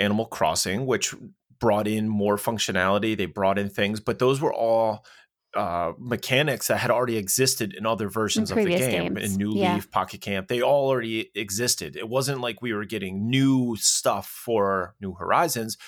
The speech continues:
Speaker 1: We were just
Speaker 2: Mm-hmm.
Speaker 1: finally getting what all the other games had. And even to that point, we don't have all of what those other games have. And that's why a lot of people are like, 'Well, where's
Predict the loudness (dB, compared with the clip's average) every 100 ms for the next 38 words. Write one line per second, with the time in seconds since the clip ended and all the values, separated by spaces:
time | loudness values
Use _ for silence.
0 | -2 2 2 2 0 2 2 2 0 -4
1 | -6 -2 -2 -2 -6 0 -2 -2 0 2
2 | 2 2 2 4 2 0 -4 -4 -4 -6
3 | -10 -16 -16 -2 0 2 0 -2 -6 -2
4 | 2 2 0 -2 -2 0 -2 -6 -20 -6
5 | 0 2 4 2 -4 -4 -2 -2 -6 -2
6 | 0 2 2 0 -2 0 -2 -2 -4 -4
7 | -4 -4 -4 -6 -6 0 0 2 -2 -4
8 | -2 -2 0 2 2 2 -2 -4 -12 -4
9 | -2 0 0 0 -4 0 4 4 2